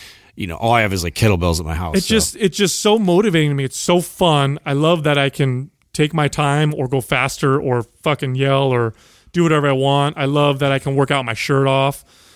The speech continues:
Speaker 2: Um, just something about the feel of doing that. I can work out barefoot.
Speaker 1: Mm-hmm.
Speaker 2: Um, it's just, uh, it's my favorite thing. And the other thing I love about it is I've, because I've worked out for so long with minimal equipment, 'cause even in my personal training studio, I had a cable machine,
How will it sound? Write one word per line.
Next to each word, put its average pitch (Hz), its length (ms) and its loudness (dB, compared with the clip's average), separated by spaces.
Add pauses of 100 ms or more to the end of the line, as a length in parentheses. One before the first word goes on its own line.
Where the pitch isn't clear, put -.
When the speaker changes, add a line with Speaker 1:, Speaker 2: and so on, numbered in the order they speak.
(280)
Speaker 2:
Um, 131 480 0
just 147 220 -4
something 202 260 2
about 147 180 0
the 127 80 -4
feel 151 560 2
of 135 120 -4
doing 147 180 0
that. 143 140 0
I 147 60 -2
can 143 140 -4
work 139 160 0
out 113 200 -4
barefoot. 135 560 0
Speaker 1:
Mm-hmm. 104 100 -2
Speaker 2:
Um, 123 380 2 (520)
it's 160 160 -2
just, - 320 2 (120)
uh, 160 200 -2
it's 160 140 -2
my 156 140 4
favorite 180 340 2
thing. 175 180 0
And 160 260 0
the 160 280 0
other 226 100 6
thing 175 200 0
I - 20 2
love 143 200 2
about 135 280 2
it 139 140 -2
is 135 420 2 (400)
I've, 160 540 0 (100)
because 165 640 0
I've 147 200 0
worked 151 240 2
out 143 180 -2
for 147 160 -2
so - 240 0
long 143 260 2
with 135 160 -2
minimal 143 440 2
equipment, 175 360 -4
'cause 147 140 -6
even 202 160 2
in 180 40 2
my 151 100 2
personal 147 320 0
training 151 240 2
studio, 131 280 0
I 131 80 -4
had 131 120 0
a - 40 -10
cable 156 300 0
machine, 175 460 2